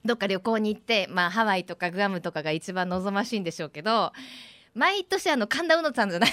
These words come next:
ですけれども、十年に一度ウェディングドレス姿を残したいなと思って、あの、主人にそれを言ったところ、「ふーん」って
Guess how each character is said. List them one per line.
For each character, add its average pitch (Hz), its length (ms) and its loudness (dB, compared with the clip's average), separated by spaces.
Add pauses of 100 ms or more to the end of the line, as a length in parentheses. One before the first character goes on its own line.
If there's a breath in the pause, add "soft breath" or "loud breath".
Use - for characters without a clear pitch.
で 240 100 6
す - 80 -6
け 214 100 0
れ 196 80 0
ど 190 180 0
も、 190 180 4 (320 loud breath)
十 349 240 2
年 320 160 2
に 226 80 4
一 220 220 -2
度 254 340 6 (240 loud breath)
ウ 202 80 -2
ェ 226 80 6
デ 226 80 2
ィ 233 40 4
ン - 20 6
グ 233 60 4
ド 226 100 2
レ 233 80 4
ス 233 80 -10
姿 208 320 0
を - 20 -2
残 180 240 -4
し 220 100 -8
た 254 140 4
い 214 80 2
な 254 220 0
と 180 160 0
思 175 140 -2
っ 170 40 -10
て、 170 340 -2 (300 loud breath)
あ 165 80 -8
の、 160 80 -4
主 233 180 -4
人 180 200 -2
に 151 80 -8
そ 190 100 -4
れ 180 80 4
を - 40 6
言 160 40 4
っ 160 40 0
た 175 120 0
と 175 80 -2
こ 170 140 -2
ろ、 175 200 2 (520 loud breath)
「ふ 220 80 -2
ー 247 300 0
ん」 269 40 -4
っ - 20 -8
て - 160 -4